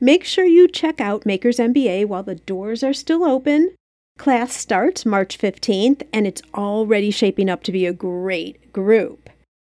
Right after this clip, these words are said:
and I'd love to have you included. Go to gift biz unwrapped dot com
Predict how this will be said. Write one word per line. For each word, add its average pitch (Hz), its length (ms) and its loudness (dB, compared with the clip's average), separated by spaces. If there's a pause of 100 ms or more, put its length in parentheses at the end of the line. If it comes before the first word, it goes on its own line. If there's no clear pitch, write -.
(120)
and 392 120 0
I'd 349 140 0
love 294 180 4
to 339 80 4
have 320 160 6
you 302 140 8
included. 311 640 2 (680)
Go 220 240 4
to 220 380 2
gift - 400 -4
biz 202 220 2
unwrapped 185 540 -4
dot 180 240 -6
com 294 500 0